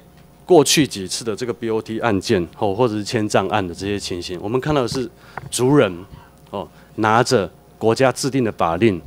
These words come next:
说他这样开会合不合法？哦，那就很奇怪，因为原住民族基本法就说，哎，这个部落的集体咨询同意权的这个部分，就这集体咨询同意权竟然还要依照，哦，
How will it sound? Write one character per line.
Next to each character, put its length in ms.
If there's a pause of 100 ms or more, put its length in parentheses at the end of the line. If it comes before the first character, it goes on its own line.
(140)
说 280
他 160
这 80
样 120
开 220
会 180
合 160
不 140
合 180
法？ 220 (360)
哦， 200
那 140
就 260
很 100
奇 140
怪， 160
因 160
为 100 (480)
原 160
住 120
民 140
族 120
基 140
本 180
法 220
就 120
说， 380
哎， 140
这 100
个 80
部 220
落 180
的 140
集 200
体 140
咨 200
询 280
同 260
意 140
权 300
的 100
这 100
个 60
部 180
分， 180 (340)
就 120
这 160
集 200
体 140
咨 160
询 120
同 180
意 60
权 180
竟 160
然 160
还 120
要 200
依 160
照， 340 (300)
哦， 220